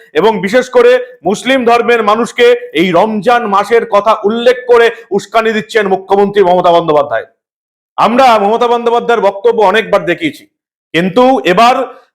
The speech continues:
মমতা বন্দ্যোপাধ্যায়ের বিরুদ্ধে তারই পুলিশের কাছে, তারই থানায় অভিযোগ দায়ের হলো, রীতিমতো লিখিত এফআইআর হয়েছে। মমতা বন্দ্যোপাধ্যায়ের পুলিশ কি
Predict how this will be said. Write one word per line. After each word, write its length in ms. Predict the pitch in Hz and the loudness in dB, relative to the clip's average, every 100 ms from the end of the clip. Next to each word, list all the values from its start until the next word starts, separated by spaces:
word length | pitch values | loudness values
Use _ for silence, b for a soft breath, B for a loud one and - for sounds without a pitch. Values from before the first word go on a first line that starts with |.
| - | -4
মমতা 320 | 147 240 233 226 | -2 0 0 -2
বন্দ্যোপাধ্যায়ের 680 | 233 226 220 220 220 208 165 | -2 0 0 2 2 2 0
বিরুদ্ধে 360 | 208 165 214 226 226 190 | -4 -2 2 2 2 0
তারই 280 | 196 277 269 | 2 0 -4
পুলিশের 380 | 240 233 - 220 208 | -4 -4 -2 -2 0
কাছে, 200 | 196 220 220 180 | -2 -2 0 2
তারই 220 | 208 240 - | 0 -2 -2
থানায় 380 | 185 190 214 240 240 - _ _ _ | -2 2 2 0 -4 -14 _ _ _
অভিযোগ 380 | 139 185 226 226 175 | 0 2 2 2 2
দায়ের 220 | 208 208 202 | 2 2 2
হলো, 120 | 185 160 | 2 0
রীতিমতো 400 | 175 226 220 220 190 165 185 | -2 -4 -2 0 0 0 -4
লিখিত 300 | 220 247 254 247 214 | -4 -2 -2 0 2
এফআইআর 400 | 226 233 240 214 | 2 4 2 2
হয়েছে। 260 | 214 208 147 - _ _ _ - | 0 -2 -8 -12 _ _ _ -2
মমতা 300 | 196 247 254 | 0 2 2
বন্দ্যোপাধ্যায়ের 560 | 247 247 247 202 247 240 | 2 0 0 0 -2 -2
পুলিশ 200 | 214 247 | -4 -4
কি 60 | 247 | -4